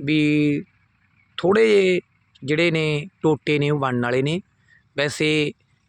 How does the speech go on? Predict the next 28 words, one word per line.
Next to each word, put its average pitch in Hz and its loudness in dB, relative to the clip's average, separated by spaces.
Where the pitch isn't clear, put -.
ਕਲੀਅਰ 156 0
ਆ 107 -2
ਪਿੱਥੋਂ - -2
ਪਿੰਡ 131 0
ਤੱਕ। 107 -8
ਇੱਧਰੋਂ 151 0
ਮਦਿਆਲੇ 135 0
ਨੂੰ 135 0
ਆ 139 -2
ਵੀਰੇ, 151 0
ਇੱਦੋਂ 165 0
ਗਾਂਹ 190 2
ਵੀਰੇ 190 0
ਥੋੜ੍ਹਾ 202 0
ਜਿਹਾ 180 2
ਜਿਹੜਾ 175 0
ਆਪਣਾ 151 -6
ਚੌਕੇ 151 0
ਨੂੰ 151 0
ਜਾ 139 0
ਰਹੀ 147 0
ਹੈ 139 -2
ਇਹ, 127 -4
ਇਹ 185 0
ਥੋੜ੍ਹੀ 190 0
ਬਣ 151 -2
ਰਹੀ 123 -2
ਆ 107 -4